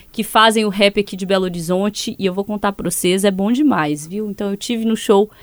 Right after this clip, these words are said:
curti, quero compartilhar, ouçam. Tá no Spotify e outros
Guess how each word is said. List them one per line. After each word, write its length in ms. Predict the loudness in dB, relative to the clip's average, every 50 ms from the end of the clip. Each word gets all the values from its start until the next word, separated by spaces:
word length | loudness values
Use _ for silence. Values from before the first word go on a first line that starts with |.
| -20 -14
curti, 600 | -10 -8 -8 -8 -8 -10 -6 -4 -2 -2 -2 -2 -2 0
quero 180 | 0 0 0
compartilhar, 680 | 0 -4 -8 -6 -4 -6 -6 -6 -6 -2 0 0 0 0 2
ouçam. 600 | 4 6 8 8 6 4 0 -4 -4 -4 -4 -4 -4
Tá 120 | -6 -6
no 100 | -6 -6
Spotify 720 | -8 -8 -8 -10 -10 -10 -10 -4 0 2 4 4 4 2 0
e 100 | -2 -4
outros 560 | -6 -8 -8 -10 -10 -8 -8 -8 -8 -10 -12